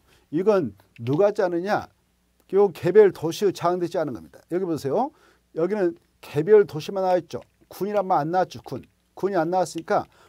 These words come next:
군 단위에서는 이 계획서를 짜는 거 아니에요. 어, 군 지역은, 어, 읍내가 있다, 면 단위가 있다. 그러면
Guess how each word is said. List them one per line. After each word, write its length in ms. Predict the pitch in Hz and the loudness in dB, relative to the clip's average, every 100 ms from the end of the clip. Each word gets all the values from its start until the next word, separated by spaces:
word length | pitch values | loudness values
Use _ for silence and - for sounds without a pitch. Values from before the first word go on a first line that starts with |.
| _ | _
군 320 | - 196 208 208 | -6 -4 -4 0
단위에서는 600 | 202 185 170 220 240 - | 0 2 -4 -4 -6 -6
이 180 | 175 180 | -8 -6
계획서를 460 | 151 160 156 208 | -4 -4 0 -2
짜는 260 | 208 214 208 | 0 -4 -4
거 80 | 147 | -6
아니에요. 300 | 120 120 - _ _ _ _ _ _ _ | -6 -8 -12 _ _ _ _ _ _ _
어, 280 | 139 139 139 | -2 0 -2
군 300 | - 202 202 | -4 -6 0
지역은, 460 | 214 190 165 208 _ _ _ - | 2 2 0 -2 _ _ _ -10
어, 80 | 127 | -6
읍내가 500 | 131 170 190 196 180 | -2 -2 -2 2 2
있다, 400 | 151 - 110 73 | 2 -4 -12 -10
면 260 | 127 170 190 | -2 0 0
단위가 300 | 190 175 151 | 0 0 -2
있다. 240 | 123 117 | -2 -8
그러면 500 | 107 165 175 226 127 | -10 -8 -6 -6 -8